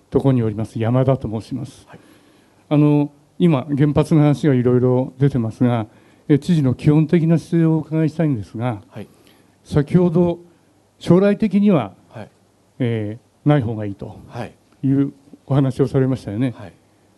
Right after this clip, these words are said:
Speaker 1: え、どうして将来的にない方がいいんですか？
Speaker 2: 不安だからです。
Speaker 1: 不安。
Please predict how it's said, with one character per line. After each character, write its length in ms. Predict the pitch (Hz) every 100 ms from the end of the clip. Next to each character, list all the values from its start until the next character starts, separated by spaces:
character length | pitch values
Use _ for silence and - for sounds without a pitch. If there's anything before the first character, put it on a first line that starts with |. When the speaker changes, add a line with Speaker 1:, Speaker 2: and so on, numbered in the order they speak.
| _ _ _ -
Speaker 1:
え、 80 | 123
ど 220 | 113 170
う 60 | 175
し 120 | -
て 160 | 185
将 240 | 151 170 165
来 160 | 165
的 180 | 160 160
に 140 | 156 143
な 100 | 143
い 60 |
方 160 | 117 110
が 80 | 107
い 20 |
い 20 |
ん 60 | 101
で 80 |
す 100 | -
か？ 80 | - - _ _ _ _ _ _ _
Speaker 2:
不 180 | -
安 120 | 175 170
だ 80 | 143
か 80 | 101
ら 80 |
で 100 | -
す。 160 | _ _ _ -
Speaker 1:
不 80 | -
安。 120 | 127